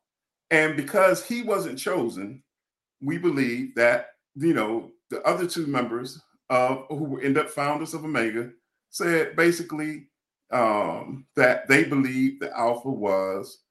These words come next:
elitist, it was class conscious,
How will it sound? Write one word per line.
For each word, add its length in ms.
elitist, 720
it 260
was 640
class 460
conscious, 600